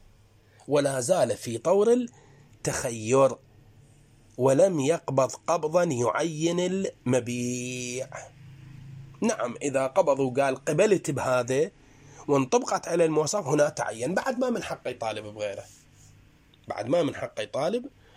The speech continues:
بغيره. اللهم إلا إذا عنده خيار الفسخ، ذاك بحث آخر. احنا كلامنا الآن أن البيع تم، البيع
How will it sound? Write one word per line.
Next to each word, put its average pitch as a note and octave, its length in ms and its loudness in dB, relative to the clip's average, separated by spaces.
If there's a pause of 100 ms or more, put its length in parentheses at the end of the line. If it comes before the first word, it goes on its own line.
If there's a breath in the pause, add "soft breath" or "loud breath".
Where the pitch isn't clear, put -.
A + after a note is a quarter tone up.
بغيره. G#2 460 -6 (960)
اللهم F#3 380 2
إلا D#3 360 0
إذا C#3 120 0
عنده C3 380 -2 (280 loud breath)
خيار C#3 440 -2
الفسخ، - 640 -2 (340 loud breath)
ذاك E3+ 260 -4
بحث - 280 -2
آخر. D3+ 420 -8
احنا D#3+ 220 -10
كلامنا E3 520 -2
الآن G#3 500 0
أن D3+ 220 0
البيع C3 340 -2 (120)
تم، G#3+ 180 -2 (1700)
البيع C3 460 -2